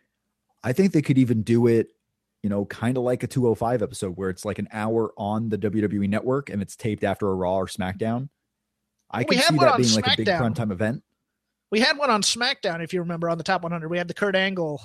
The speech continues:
Speaker 2: uh,
Speaker 1: Well, I know we
Speaker 2: Brock
Speaker 1: did.
Speaker 2: Lesnar one.
Speaker 1: I, I mean, in the future, though, here, uh, I, uh, you
Speaker 2: Okay.
Speaker 1: know, w-, if they do another one of these as an hour-long match, I don't believe it's going to be on a SmackDown or Raw,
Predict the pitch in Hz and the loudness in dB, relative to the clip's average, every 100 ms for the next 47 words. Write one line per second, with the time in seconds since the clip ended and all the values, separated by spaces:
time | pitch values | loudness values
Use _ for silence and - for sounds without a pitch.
0 | - 160 160 135 143 214 170 127 214 165 | -10 -8 -2 0 2 2 4 4 2 0
1 | 147 139 123 117 _ - - _ _ - | -8 -12 -16 -20 _ -20 -20 _ _ -6
2 | 147 160 160 180 190 165 - 226 - 95 | -2 0 2 2 2 0 0 -2 0 -2
3 | 82 - 85 85 - 101 87 95 107 107 | -2 -4 -6 -8 -4 0 0 0 0 0
4 | 110 240 196 185 143 104 123 120 131 120 | 0 2 4 2 0 -4 -6 -2 -2 2
5 | 113 101 156 139 160 165 104 92 92 92 | 0 4 2 4 2 2 2 2 -2 -4
6 | 85 90 98 104 101 95 98 143 101 95 | -6 -8 -2 0 0 0 0 0 0 -2
7 | 107 120 110 117 113 92 113 113 98 139 | 0 0 2 2 0 0 0 0 0 0
8 | 151 92 - 80 78 80 80 87 82 82 | 0 -2 -4 -6 -6 -8 -6 -6 -6 -6
9 | 80 82 | -6 -6